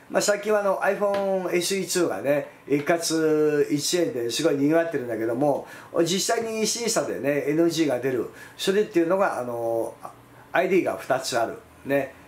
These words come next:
えー、もしくは三つある。複数いっぱいある。そんな方は、あの、審査でエヌジーになってしまいますね。で、あの、契約してもらえないんで、で、そこのところをよく交渉すると、おー、悪いことしなかったらしてもらえるっていうね、まあ、そういうパターンがあります。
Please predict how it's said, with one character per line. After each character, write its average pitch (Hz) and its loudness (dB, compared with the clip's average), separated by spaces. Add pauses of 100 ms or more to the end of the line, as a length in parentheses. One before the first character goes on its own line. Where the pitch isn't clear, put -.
え - 0
ー、 143 0
も 156 2
し 156 -2
く - -4
は 117 0
三 120 -6
つ 135 -2
あ 123 4
る。 107 0
複 - -8
数 170 0
い 135 -2
っ - -8
ぱ 113 0
い - 4
あ 113 0
る。 143 -4 (200)
そ - 2
ん 214 2
な 233 4
方 226 0
は、 - -4
あ 113 -4
の、 117 -4
審 165 2
査 117 -2
で 104 0
エ 143 4
ヌ 170 6
ジ 165 2
ー - 0
に 113 -2
な 98 -6
っ - -10
て - -12
し - -10
ま 87 -10
い 90 -12
ま 101 -6
す - -12 (100)
ね。 135 -4 (340)
で、 175 2
あ 175 2
の、 170 2
契 175 0
約 190 2
し - -2
て 175 0
も 175 0
ら 180 4
え 180 2
な 175 2
い 143 -2
ん 117 -10
で、 123 -4
で、 202 2
そ 208 0
こ 247 -2
の 247 0
と - 0
こ - 2
ろ 226 2
を 220 2
よ 254 2
く - -10 (220)
交 214 2
渉 214 0
す 208 -2
る 196 -2
と、 - 0 (300)
お 131 2
ー、 - 0
悪 190 4
い 185 2
こ 151 2
と 131 -2
し 139 -4
な 131 2
か 117 0
っ 117 -8
た 175 2
ら 151 -2 (160)
し - -4
て 151 0
も 135 0
ら 127 2
え 120 0
る 120 -2
っ - -2
て - -12
い 101 -10
う 113 -8
ね、 139 0 (180)
ま 139 -2
あ、 - 0
そ 196 2
う - 6
い 190 6
う 175 -6
パ 185 0
タ 196 0
ー - 0
ン 113 -8
が 101 2
あ 95 0
り 85 -6
ま 90 -8
す。 - -10